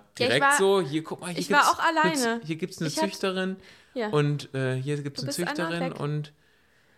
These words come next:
Speaker 2: äh, guck mal hier, guck mal hier, diesen
Speaker 1: Ja,
Speaker 2: süßen
Speaker 1: Hase,
Speaker 2: Ha-,
Speaker 1: wir haben's
Speaker 2: den kann man
Speaker 1: verstanden.
Speaker 2: jetzt, den kann
Speaker 1: Ja,
Speaker 2: man jetzt
Speaker 1: haben es
Speaker 2: holen.“
Speaker 1: verstanden.
Speaker 2: Und dann habe ich gesagt, so, „Ja, dann holen wir jetzt einen Hasen.“
Speaker 1: Ja.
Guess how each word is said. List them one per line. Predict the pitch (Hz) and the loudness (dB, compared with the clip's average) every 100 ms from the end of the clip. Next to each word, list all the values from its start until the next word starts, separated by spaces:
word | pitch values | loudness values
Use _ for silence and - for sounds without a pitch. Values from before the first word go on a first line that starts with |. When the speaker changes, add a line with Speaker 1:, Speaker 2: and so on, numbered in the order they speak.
| - | -12
Speaker 2:
äh, | 135 127 123 127 127 _ _ | -6 -4 -2 -4 -10 _ _
guck | 214 | -2
mal | 185 196 | -2 -4
hier, | 196 208 208 | -2 0 0
guck | 208 190 | -2 -6
mal | 208 | -4
hier, | 208 | -4
diesen | 220 294 | 2 2
Speaker 1:
Ja, | |
Speaker 2:
süßen | 190 202 | 6 8
Speaker 1:
Hase, | 330 294 | 8 6
Speaker 2:
Ha-, | 285 | 4
Speaker 1:
wir | |
haben's | 202 208 | 4 4
Speaker 2:
den | |
kann | 214 | 6
man | 214 | 8
Speaker 1:
verstanden. | 214 | 8
Speaker 2:
jetzt, | 208 - 202 | 6 2 0
den | 196 | 4
kann | 233 | 8
Speaker 1:
Ja, | 294 | 10
Speaker 2:
man | |
jetzt | 311 330 | 8 6
Speaker 1:
haben | 330 | 4
es | 262 | 6
Speaker 2:
holen.“ | 233 196 | 10 10
Speaker 1:
verstanden. | 202 - - 302 | 8 2 -4 0
Speaker 2:
Und | 131 | 4
dann | 139 | 4
habe | 139 | 4
ich | - | 4
gesagt, | - - | 2 2
so, | 131 | 2
„Ja, | 127 | 0
dann | 127 123 | 0 0
holen | 135 | -2
wir | 123 | -2
jetzt | 113 123 | -2 -4
einen | 117 | -6
Hasen.“ | 110 113 113 _ _ _ _ | -6 -10 -18 _ _ _ _
Speaker 1:
Ja. | 285 202 | -10 -8